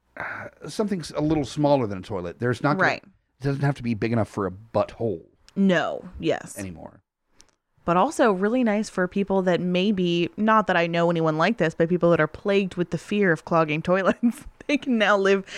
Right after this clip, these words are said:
Speaker 2: freely in the world again. <laughs>
Speaker 1: Like, "Finally, I'm free."
Speaker 2: Yeah, pretty
Speaker 1: Just
Speaker 2: much.
Speaker 1: all these,
Speaker 2: <laughs>
Speaker 1: like, introverts that there's one specific thing that made them introverts, and it's their poop
Speaker 2: <laughs>
Speaker 1: fears.
Speaker 2: Just poop anxiety.
Speaker 1: Poop anxieties.
Speaker 2: Plenty of people have poop anxiety, and
Speaker 1: That
Speaker 2: it's
Speaker 1: is true.
Speaker 2: nothing to be <laughs> ashamed
Speaker 1: Yeah,
Speaker 2: of.
Speaker 1: that is true.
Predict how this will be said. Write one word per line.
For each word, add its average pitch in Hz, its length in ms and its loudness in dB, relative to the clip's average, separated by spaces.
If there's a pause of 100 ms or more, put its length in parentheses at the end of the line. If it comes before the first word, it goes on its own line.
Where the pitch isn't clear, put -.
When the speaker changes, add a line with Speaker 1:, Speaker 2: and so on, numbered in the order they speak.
(160)
Speaker 2:
freely 269 580 4
in 196 100 2
the 208 80 4
world 226 300 4
again. 233 480 2 (200)
<laughs> 302 120 2 (220)
Speaker 1:
Like, 139 220 -6
"Finally, 302 540 0
I'm 240 160 0
free." 370 720 4
Speaker 2:
Yeah, 285 60 2
pretty 294 220 4
Speaker 1:
Just 226 100 2
Speaker 2:
much. 185 320 4
Speaker 1:
all 151 180 2
these, 160 260 2
Speaker 2:
<laughs> - 0 -
Speaker 1:
like, 131 260 0
introverts 147 640 -2
that 131 180 -2
there's 123 200 0
one 117 440 0
specific 123 580 -2
thing 127 240 0
that 120 80 2
made 98 320 0
them 107 140 0
introverts, 131 560 -2
and 117 120 -2
it's - 120 4
their 113 160 -2
poop - 340 -2
Speaker 2:
<laughs> 277 60 0
Speaker 1:
fears. 151 480 2 (440)
Speaker 2:
Just 480 220 0
poop 392 220 2
anxiety. 202 800 2
Speaker 1:
Poop 143 180 0
anxieties. 117 720 0
Speaker 2:
Plenty 277 340 0
of 320 80 -4
people 277 220 2
have 214 120 4
poop 220 220 0
anxiety, 180 540 4
and 180 140 0
Speaker 1:
That 214 180 4
Speaker 2:
it's 202 80 6
Speaker 1:
is 196 60 4
true. 190 120 4
Speaker 2:
nothing 254 240 2
to 247 100 2
be 220 100 6
<laughs> - 100 6
ashamed - 560 -2
Speaker 1:
Yeah, 98 100 0
Speaker 2:
of. - 120 -6
Speaker 1:
that 101 160 4
is - 140 -2
true. - 200 -4